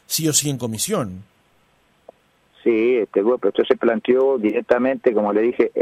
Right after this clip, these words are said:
Speaker 2: a, a las autoridades económicas para evitar, este, que, que hubiera una especie de, de destape de, de, de,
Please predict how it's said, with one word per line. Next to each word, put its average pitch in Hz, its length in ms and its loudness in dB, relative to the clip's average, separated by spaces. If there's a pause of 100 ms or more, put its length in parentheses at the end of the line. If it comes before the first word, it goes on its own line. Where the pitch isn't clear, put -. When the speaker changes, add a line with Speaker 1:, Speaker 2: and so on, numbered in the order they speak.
(160)
Speaker 2:
a, 117 300 2
a 131 140 2
las 135 140 -2
autoridades 104 400 0
económicas 110 640 -2 (520)
para 117 440 2 (220)
evitar, 104 800 0
este, 92 720 0
que, 90 100 -6
que 90 100 -2
hubiera 98 280 0
una 90 120 -4
especie 95 400 0
de, 78 920 -2
de 87 380 0 (400)
destape 113 600 0
de, 101 580 2
de, 104 180 0 (200)
de, 95 300 2